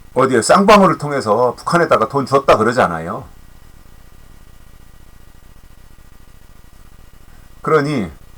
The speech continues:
이재명을 겨냥하고 있는 범죄 건수가 열 가지가 넘는다 그럽니다. 그중에서 이제 대장동 사건을 어제 검찰이,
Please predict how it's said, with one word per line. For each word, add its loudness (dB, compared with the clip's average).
이재명을 -2
겨냥하고 2
있는 -4
범죄 -4
건수가 -4
열 2
가지가 2
넘는다 0
그럽니다. -6
그중에서 0
이제 -4
대장동 0
사건을 -2
어제 0
검찰이, -6